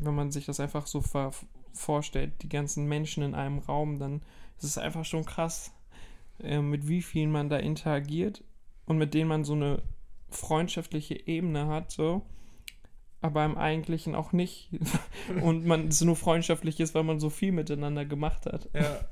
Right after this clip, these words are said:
Speaker 2: ja. Ich glaub, wir haben ja auch schon relativ viel telefoniert.
Speaker 1: Ja.
Speaker 2: So kann, aus verschiedensten Gründen.
Speaker 1: Ja,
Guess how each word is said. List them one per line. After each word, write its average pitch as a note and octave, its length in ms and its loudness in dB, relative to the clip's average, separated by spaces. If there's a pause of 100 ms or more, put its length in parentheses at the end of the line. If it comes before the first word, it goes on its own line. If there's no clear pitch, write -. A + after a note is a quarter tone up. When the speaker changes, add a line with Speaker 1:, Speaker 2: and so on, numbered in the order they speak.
Speaker 2:
ja. C3 300 -2 (180)
Ich - 140 -8
glaub, C#3+ 180 0
wir C#3 100 2
haben C#3 100 0
ja C3 220 -2
auch - 180 -6
schon C#3+ 160 -4
relativ B2+ 340 -4
viel B2 160 -10
telefoniert. A#2 540 -6
Speaker 1:
Ja. E3 320 4
Speaker 2:
So A2+ 280 -8
kann, A#2 300 -10 (100)
aus - 140 -14
verschiedensten A#2+ 460 -10
Gründen. A#2+ 280 -6
Speaker 1:
Ja, D#3 140 0